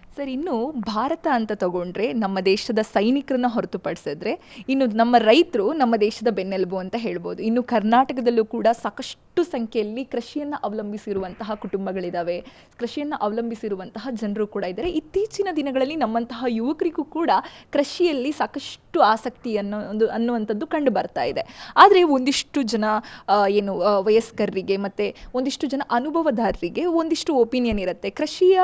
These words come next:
ವಿದ್ಯಾ-, ಕೃಷಿಯಿಂದ ಪಡೆದಂತಹ ವಿದ್ಯೆಯಿಂದ ಮಾತ್ರ ಅಲ್ಲ ಸಾಧನೆ ಮಾಡುವಂಥದ್ದು, ನಮ್ಮ ಅನುಭವಗಳಿಂದ ಸಾಕಷ್ಟು, ಆ, ಏನು ಪ್ರತಿಫಲವನ್ನ ಪಡಿಬೋದು ಕೃಷಿಯಲ್ಲಿ ಅನ್ನುವಂತಹ ಒಂದಿಷ್ಟು ಜನರಿಗೆ ಒಪಿನಿಯನ್ ಇರುತ್ತೆ. ಅಂಥವರಿಗೆ ನೀವೇನ್ ಹೇಳ್ಲಿಕ್ಕೆ ಇಷ್ಟಪಡ್ತೀರಾ?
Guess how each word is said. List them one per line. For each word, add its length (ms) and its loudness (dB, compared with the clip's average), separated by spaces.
ವಿದ್ಯಾ-, 640 -2
ಕೃಷಿಯಿಂದ 460 -2
ಪಡೆದಂತಹ 400 -2
ವಿದ್ಯೆಯಿಂದ 480 -2
ಮಾತ್ರ 500 -2
ಅಲ್ಲ 180 2
ಸಾಧನೆ 360 0
ಮಾಡುವಂಥದ್ದು, 540 -4
ನಮ್ಮ 300 -4
ಅನುಭವಗಳಿಂದ 760 0
ಸಾಕಷ್ಟು, 600 0
ಆ, 320 -2
ಏನು 280 4
ಪ್ರತಿಫಲವನ್ನ 640 0
ಪಡಿಬೋದು 540 0
ಕೃಷಿಯಲ್ಲಿ 600 -4
ಅನ್ನುವಂತಹ 560 -4
ಒಂದಿಷ್ಟು 320 -4
ಜನರಿಗೆ 420 -4
ಒಪಿನಿಯನ್ 480 -2
ಇರುತ್ತೆ. 240 -10
ಅಂಥವರಿಗೆ 500 0
ನೀವೇನ್ 340 -2
ಹೇಳ್ಲಿಕ್ಕೆ 320 -6
ಇಷ್ಟಪಡ್ತೀರಾ? 720 -6